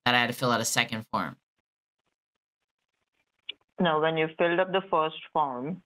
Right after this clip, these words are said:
Speaker 1: Right.
Speaker 2: right, it must have, it must have given you a transaction I D.
Speaker 1: Uh,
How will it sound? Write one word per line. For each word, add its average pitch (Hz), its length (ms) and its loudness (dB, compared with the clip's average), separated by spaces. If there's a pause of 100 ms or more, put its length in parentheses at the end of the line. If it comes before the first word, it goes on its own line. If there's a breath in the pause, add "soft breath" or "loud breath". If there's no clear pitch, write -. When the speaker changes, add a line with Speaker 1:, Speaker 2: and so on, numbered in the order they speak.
(120)
Speaker 1:
Right. 123 320 2 (340)
Speaker 2:
right, 147 320 0
it - 200 -4
must 156 260 -2
have, 156 220 2 (100)
it 165 160 -2
must 151 260 -2
have 151 220 -2
given 151 340 0
you 147 300 2
a 139 220 -2
transaction 147 680 0
I 151 180 2
D. 190 180 -2 (3250)
Speaker 1:
Uh, 180 460 6